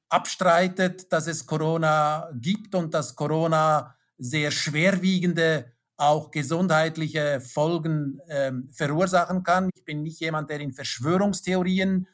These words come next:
macht. Ähm, ich bin nicht jemand, der sagt, dass es nur eine einzige richtige Lösung gibt. Was ich sage, ist, dass man abwägen muss zwischen verschiedenen Risiken und dass das größte Risiko, das wir eingehen können,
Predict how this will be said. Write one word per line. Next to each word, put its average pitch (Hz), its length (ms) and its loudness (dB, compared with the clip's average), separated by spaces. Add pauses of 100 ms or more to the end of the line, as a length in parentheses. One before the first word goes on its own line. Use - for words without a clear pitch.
(220)
macht. 170 380 0 (140)
Ähm, 151 440 -2
ich 131 160 -20
bin 156 140 -8
nicht 160 160 -8
jemand, 160 440 0
der 160 320 0 (240)
sagt, 160 420 2
dass 147 120 -6
es 143 100 -6
nur 156 160 -2
eine 147 300 -2
einzige 175 480 0
richtige 175 340 -6
Lösung 170 400 0
gibt. 185 240 -4
Was 185 220 4
ich 240 160 -4
sage, 175 280 6
ist, 165 220 -4
dass 147 140 -4
man 143 160 -6 (160)
abwägen 196 640 0
muss 131 440 -2 (300)
zwischen 156 680 -2
verschiedenen 160 640 -2
Risiken 214 840 0 (140)
und 165 180 -2
dass 156 160 4
das 135 240 -4
größte 202 540 0
Risiko, 202 840 0 (180)
das 170 200 0
wir 175 180 2
eingehen 185 520 0
können, 170 500 -2